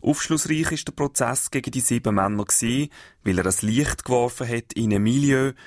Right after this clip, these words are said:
wo man sonst kaum je reinsieht. Der Gerichtspräsident hat nämlich betont, praktisch alle Beteiligten, also Täter und Opfer, seien Türken, die weitgehend unter sich würden leben. Und zwar in einer, Zitat, Parallelgesellschaft,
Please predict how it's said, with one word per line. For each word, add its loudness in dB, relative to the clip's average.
wo -2
man 0
sonst -2
kaum -2
je 2
reinsieht. 0
Der -6
Gerichtspräsident -2
hat -2
nämlich -2
betont, -2
praktisch -4
alle 0
Beteiligten, -2
also -4
Täter -2
und 2
Opfer, -2
seien -2
Türken, 0
die 0
weitgehend 0
unter -2
sich 2
würden 0
leben. -2
Und -2
zwar 2
in -2
einer, -2
Zitat, -2
Parallelgesellschaft, 0